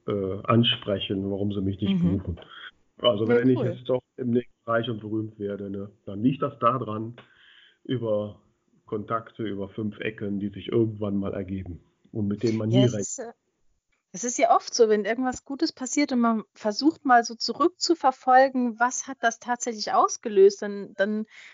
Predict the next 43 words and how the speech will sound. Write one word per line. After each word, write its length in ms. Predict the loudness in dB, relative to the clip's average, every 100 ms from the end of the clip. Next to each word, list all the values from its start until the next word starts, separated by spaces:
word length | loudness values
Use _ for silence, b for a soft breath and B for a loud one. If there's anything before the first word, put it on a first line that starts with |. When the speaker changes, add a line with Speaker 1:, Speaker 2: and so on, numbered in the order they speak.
| _
Speaker 2:
wirklich 180 | -8 -4
dieser 220 | 0 2 2
Butterfly-Effekt, 1000 | 2 4 2 4 6 6 4 -6 -6
ne? 80 | -2
Da 140 | 0 0
sind 160 | 2 0
das 320 | 0 -4 -6
ganz 200 | -6 -4
oft 240 | -6 -6
Dinge, 240 | -2 0 2
wo 80 | 4
man 280 | 6 6 6
irgendwie 600 | 4 0 0 0 -2 -4 -4
vielleicht 300 | 0 0 2
vorher 320 | 6 6 6 _ -20 -20 _ -2
gar 140 | 0
nicht 160 | 2 0
so 60 | 2
ernst 260 | 2 2
genommen 400 | 0 4 4 2
hat 200 | -2 -6
oder 260 | 0 2 2 b b b -4
wo 80 | -2
man 140 | 0
vielleicht 360 | 2 4 4 2
sogar 220 | 0 0
gezweifelt 460 | -2 2 2 2 -2
hat, 120 | -4
„Soll 160 | -2 -2
ich 80 | -4
das 160 | -8
überhaupt 340 | -8 -8 -6 -4
machen? 360 | -2 2 2 2
Bringt 300 | -2 -6 -4
mir 60 |
das 260 | -4 -4 -4
was?“ 220 | -2 2
Aber 320 | 4 6 6
das 200 | 4 -4
sind 120 | 2 2
dann 180 | 2 0
immer 240 | 4 4
so 240 | 6 4